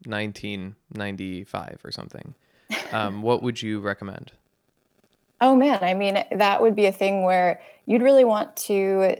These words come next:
Speaker 2: speak to as many of people coming into Blockbuster, um, get some interviews going, but also really understand, like, you know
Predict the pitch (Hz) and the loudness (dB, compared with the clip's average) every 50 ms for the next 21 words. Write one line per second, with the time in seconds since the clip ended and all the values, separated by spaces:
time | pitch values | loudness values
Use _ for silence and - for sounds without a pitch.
0 | - - - - - - - 180 202 202 - - - - - 190 180 175 - - | -4 -4 -4 -4 -4 -4 -2 -4 -4 -4 -6 -10 -8 -4 -2 -2 0 0 0 -2
1 | 180 170 - 175 170 180 185 190 - 190 180 170 170 170 170 - - - _ _ | -2 -2 -2 -4 -2 -2 -2 -2 0 0 2 2 0 0 -2 -6 -14 -20 _ _
2 | _ _ - 180 175 - 175 - - - 165 165 165 180 233 254 240 - 247 226 | _ _ -6 -4 -4 -4 -4 -6 -6 -6 -6 -4 -4 -2 0 -2 -2 -2 -2 -2
3 | 233 220 226 226 - 214 214 214 - - - 214 214 208 208 214 214 - - - | 0 0 0 0 -2 -2 -2 -2 -4 -6 -4 -2 -2 -2 -2 -4 -6 -14 -20 -20
4 | _ _ - 180 175 170 170 165 156 180 - 175 170 - - - - - 165 165 | _ _ -4 -2 0 0 -2 -2 -2 -2 0 0 0 0 -2 -6 -6 -6 -4 -4
5 | 165 180 190 196 202 196 202 208 202 190 - 196 190 190 190 190 190 185 185 185 | -4 -4 -2 -2 -2 0 0 -2 -2 -2 -2 -2 0 0 0 0 0 -2 -4 -6
6 | - - - _ _ - 214 208 - - - 190 233 - - 403 440 427 392 359 | -10 -18 -20 _ _ 2 2 2 2 2 2 0 2 2 2 2 4 4 4 4
7 | 339 320 277 - 226 220 233 233 - - - 214 220 220 220 214 208 214 - 208 | 4 4 4 2 2 2 0 0 -2 -2 -4 -2 -2 0 0 0 -2 -2 -4 -4
8 | 196 190 190 185 185 - | -2 0 0 0 -2 -4